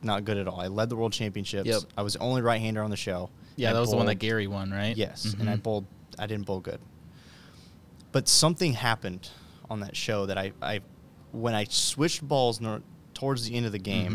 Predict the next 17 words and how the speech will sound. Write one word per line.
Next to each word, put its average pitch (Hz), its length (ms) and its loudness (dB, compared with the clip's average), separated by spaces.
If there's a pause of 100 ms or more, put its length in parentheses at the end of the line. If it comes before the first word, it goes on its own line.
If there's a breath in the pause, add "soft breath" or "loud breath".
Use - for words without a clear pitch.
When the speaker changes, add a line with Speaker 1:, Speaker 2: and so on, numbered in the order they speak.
(100)
Speaker 2:
Mm-hmm. 110 80 -2
Speaker 1:
and 104 120 -4
I 101 80 -2
threw 117 280 -6
one 104 320 -2
shot - 480 -2 (380 soft breath)
and 101 120 -4
saw 127 340 4
what 135 80 0
my 120 120 0
ball 104 280 0
did, - 360 -6 (200)
a 101 60 -4
light 104 320 2
bulb 95 200 0
went 92 180 -8
off - 200 -8